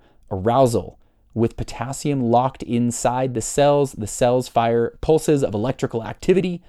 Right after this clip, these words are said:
which then triggers the rest of the arousal process to activate.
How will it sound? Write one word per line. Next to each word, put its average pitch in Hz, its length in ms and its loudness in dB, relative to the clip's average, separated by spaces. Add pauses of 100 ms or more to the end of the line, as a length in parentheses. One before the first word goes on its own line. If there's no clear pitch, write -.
(440)
which 107 160 -4
then 113 180 2
triggers 123 380 0
the 107 80 0
rest 123 320 -2
of 101 160 -8
the 98 160 -8
arousal 135 560 0 (320)
process 117 600 2 (120)
to 107 260 -4
activate. 120 640 -2